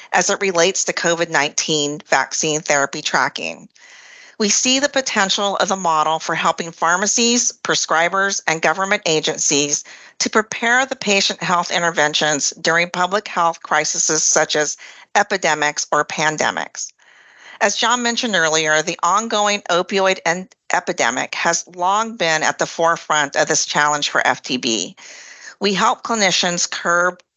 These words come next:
opioid abuse by giving them access to drug and patient knowledge that helps them simultaneously stop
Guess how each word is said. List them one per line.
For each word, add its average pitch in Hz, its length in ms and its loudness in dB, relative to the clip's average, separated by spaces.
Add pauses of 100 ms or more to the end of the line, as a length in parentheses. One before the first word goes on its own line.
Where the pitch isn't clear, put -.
opioid 170 440 2
abuse 156 420 0
by 160 180 0
giving 202 300 0
them 220 180 0
access 147 480 0
to 156 120 0
drug 165 600 0
and 151 160 -2
patient 165 400 0
knowledge 156 480 2 (380)
that 180 100 2
helps 202 380 -2
them 240 180 0
simultaneously 220 920 0
stop - 580 0